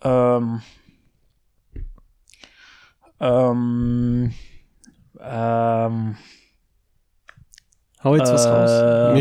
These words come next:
Speaker 2: möcht-, ich möcht irgendwie eine Lebensweisheit, weißt? Ich möchte eine Lebensweisheit von
Speaker 1: Äh,
Speaker 2: dir.
Speaker 1: ja, Moment, vielleicht zu Seven versus Wild, ähm.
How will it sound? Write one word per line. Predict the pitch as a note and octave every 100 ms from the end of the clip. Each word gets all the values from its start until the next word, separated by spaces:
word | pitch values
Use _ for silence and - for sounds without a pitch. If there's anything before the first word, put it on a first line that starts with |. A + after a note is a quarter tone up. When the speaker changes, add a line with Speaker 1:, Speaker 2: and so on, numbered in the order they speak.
| A#2
Speaker 2:
möcht-, | A#2
ich | -
möcht | C#3+ C#3+ -
irgendwie | - C#3+ D3 C3+
eine | B2
Lebensweisheit, | A#2+ D#3 D3+ - G2 G2 F#2 -
weißt? | D3+ - - C#3
Ich | D#3 E3
möchte | B3 -
eine | D#3
Lebensweisheit | C#3 D#3+ D#3 G3+ G#3 G#3+ G#3+
von | G#3+
Speaker 1:
Äh, | G#3+
Speaker 2:
dir. | G3+
Speaker 1:
ja, | F#3+ F#3+
Moment, | F3+ E3+ F3 -
vielleicht | D#3 D3+ E3+ -
zu | -
Seven | D#3 - - F3+ E3 F3 E3+
versus | D3+ D#3 E3 D3+ -
Wild, | C3 B2+ D3 D#3 D3 -
ähm. | C#3 C#3+ C#3+ C#3+ D3 D3